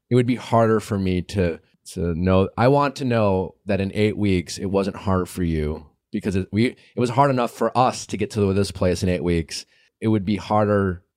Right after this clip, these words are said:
knowing that you ha-, had to struggle with someone else. I mean, there's a different ways to look at it, but I think it would be harder for me.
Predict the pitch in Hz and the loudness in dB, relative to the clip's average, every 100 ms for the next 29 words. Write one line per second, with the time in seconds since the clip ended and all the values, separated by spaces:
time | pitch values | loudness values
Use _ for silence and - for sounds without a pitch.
0 | - 101 95 92 92 95 98 92 - 101 | -2 2 2 2 0 0 -2 -2 -6 -6
1 | 92 - 101 90 82 - 82 76 62 - | -4 -2 0 0 0 -2 -4 -4 -10 -14
2 | - 165 170 165 156 202 190 123 104 90 | -2 2 4 2 2 0 2 0 0 0
3 | 92 92 78 64 57 92 90 123 127 147 | 0 0 -4 -8 -10 -8 -4 -2 0 0
4 | 131 110 110 87 92 87 85 90 82 80 | 0 -2 -4 -4 -2 -2 -4 -6 -6 -6
5 | 78 | -10